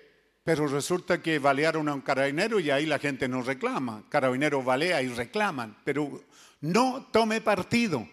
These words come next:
Usted solo tome la palabra del Señor. No se ponga el uniforme, ni verde, ni azul, ni, ni, ni de ningún color. Póngase usted, como decía ayer con los jóvenes, usted pertenece a un reino.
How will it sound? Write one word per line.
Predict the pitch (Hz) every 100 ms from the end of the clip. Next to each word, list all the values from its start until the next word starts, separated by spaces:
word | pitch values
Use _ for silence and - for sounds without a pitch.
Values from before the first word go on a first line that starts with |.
| - - _ _
Usted | 120 110 - 180
solo | - 185 180 170
tome | 170 170 170 165
la | 160 151
palabra | 131 110 127 131 135
del | 131 135
Señor. | - 139 127 139 92 - - - - - - - - -
No | 202
se | 233 208
ponga | 208 214 208
el | 185
uniforme, | 165 147 131 160 127 120
ni | 113 113
verde, | 110 160 226 226 226 214
ni | 156 143
azul, | 123 - 226 247 240 220
ni, | 208 208
ni, | 196 190
ni | 196 175 180
de | 180
ningún | 160 165 247 254
color. | 262 254 208 113 - - _ -
Póngase | 202 220 214 214 - 220 214
usted, | 143 131 - 202 214 208 - -
como | - 143 143
decía | 139 170 208
ayer | 180 208 208
con | 180 175
los | 165
jóvenes, | - 208 202
usted | 165 151 196
pertenece | 214 185 170 175 175 214 247 - 214
a |
un | 202 233 220
reino. | 220 269 294 247 170 120